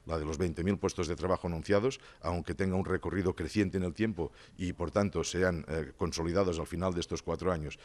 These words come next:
y los inducidos que se puedan crear sean los que sean, es un contingente laboral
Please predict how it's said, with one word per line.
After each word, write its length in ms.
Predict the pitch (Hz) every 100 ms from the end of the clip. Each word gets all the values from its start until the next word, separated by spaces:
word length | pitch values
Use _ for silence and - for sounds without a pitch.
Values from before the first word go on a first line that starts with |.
| - -
y 80 | 101
los 180 | 98 90
inducidos 460 | 87 82 107 95
que 80 | 82
se 140 | 87
puedan 240 | 80 87 87
crear 240 | 98 90 - -
sean 300 | - 107 101
los 120 | 92
que 100 | -
sean, 260 | 90 98 110 - -
es 140 | 98 113
un 140 | 131
contingente 640 | 123 113 104 101 98 90
laboral 340 | 90 85 104